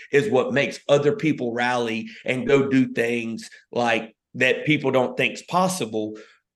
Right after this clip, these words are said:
Like helping motivate your sister to walk with me.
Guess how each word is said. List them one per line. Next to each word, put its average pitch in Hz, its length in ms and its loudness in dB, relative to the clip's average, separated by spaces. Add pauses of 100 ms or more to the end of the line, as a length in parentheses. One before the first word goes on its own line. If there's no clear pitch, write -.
(100)
Like 117 260 0 (260)
helping 151 380 2
motivate 139 420 4
your 120 120 0
sister 180 400 -2
to 113 80 -2
walk 156 380 4
with 113 220 -4
me. 110 280 -6